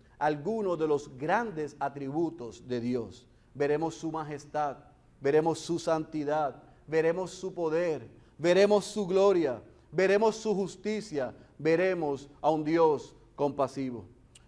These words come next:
Número tres, seremos recordados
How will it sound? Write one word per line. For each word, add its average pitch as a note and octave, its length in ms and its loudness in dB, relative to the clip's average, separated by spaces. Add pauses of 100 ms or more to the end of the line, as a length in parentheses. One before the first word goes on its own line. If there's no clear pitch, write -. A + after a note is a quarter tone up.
(120)
Número F#3+ 340 2
tres, F#3+ 640 -4 (440)
seremos A#3 520 6
recordados G3 1120 6